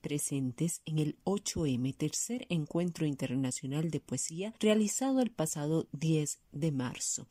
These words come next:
Y además, claro que sí, nos vamos a deleitar con sus textos. ¿Qué significó para vos y cuál es la importancia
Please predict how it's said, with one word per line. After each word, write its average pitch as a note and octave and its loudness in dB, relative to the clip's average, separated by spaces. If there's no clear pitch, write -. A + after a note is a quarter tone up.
Y F3 4
además, E3 2
claro F#3+ -2
que E3 -2
sí, E3+ -4
nos C#3 -2
vamos F3 2
a E3+ -4
deleitar D3+ 0
con D3 0
sus - -4
textos. - -6
¿Qué E4 4
significó F#3 4
para D#3+ 2
vos C3+ -2
y D#3 0
cuál B3+ 2
es E3 0
la - -4
importancia C#3+ -4